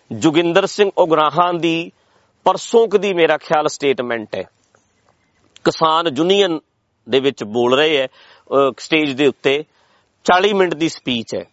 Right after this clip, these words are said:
ਬੜਾ ਠੋਕ ਕੇ ਉਸ ਬੰਦੇ ਨੇ, ਉਗਰਾਹਾਂ ਨੇ ਗੱਲ ਕੀਤੀ ਹੈ। ਮੈਂ ਚਾਹਾਂਗਾ ਸਾਡੇ ਸਾਰੇ ਬੰਦੇ ਉਹ ਚਾਲੀ ਕੁ ਮਿੰਟ ਦੀ ਜਿਹੜੀ speech ਆ ਉਹਨੂੰ ਸੁਣ ਲਿਓ ਜ਼ਰੂਰ। ਤੇ ਇਹ ਵੀ ਮੈਨੂੰ ਲੱਗਦਾ ਵੀ ਜਿਹੜੀਆਂ ਗੱਲਾਂ ਉਹਨਾਂ ਨੇ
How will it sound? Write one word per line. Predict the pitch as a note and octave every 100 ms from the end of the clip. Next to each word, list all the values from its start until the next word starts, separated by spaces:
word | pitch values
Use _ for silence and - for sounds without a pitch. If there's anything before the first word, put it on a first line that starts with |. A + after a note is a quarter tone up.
| _ _ _ _ _ _ _ -
ਬੜਾ | F3+ G#3+
ਠੋਕ | - E3 E3+ -
ਕੇ | F3
ਉਸ | E3+
ਬੰਦੇ | D3+ C3+ C3+ C#3
ਨੇ, | C3+ B2+ - _ _ -
ਉਗਰਾਹਾਂ | B2+ C#3 C3 C3+
ਨੇ | C3
ਗੱਲ | A#2+ A2+ G#2
ਕੀਤੀ | A2 - G2 F2+
ਹੈ। | _ _ _ _ _ -
ਮੈਂ | D3+
ਚਾਹਾਂਗਾ | F3 G#3+ A3+ A3 G3+
ਸਾਡੇ | G3+ F3+ C#3+ D#3+
ਸਾਰੇ | - D#3 F3+
ਬੰਦੇ | D3+ C#3 C3+ D3+ - _ _ _ _ _ _ _ _ _ -
ਉਹ | D#3+
ਚਾਲੀ | - E3+ E3
ਕੁ | F3
ਮਿੰਟ | D#3+ D#3
ਦੀ | C#3 D3+
ਜਿਹੜੀ | C#3+ D3+
speech | D3+ - - C#3+ D3 E3+
ਆ |
ਉਹਨੂੰ | F#3+
ਸੁਣ | F#3+ - G#3+ G3+
ਲਿਓ | E3 B2+
ਜ਼ਰੂਰ। | G#2+ G#2 E2+ - _ _ _ _ _ _ _ _ _
ਤੇ | - - B3
ਇਹ |
ਵੀ | C4+
ਮੈਨੂੰ | C4+ A#3 G#3+
ਲੱਗਦਾ | F3+ D#3+ F3+
ਵੀ | F3
ਜਿਹੜੀਆਂ | E3 F#3 G#3
ਗੱਲਾਂ | D#3+ D#3+ E3
ਉਹਨਾਂ | E3+
ਨੇ | F3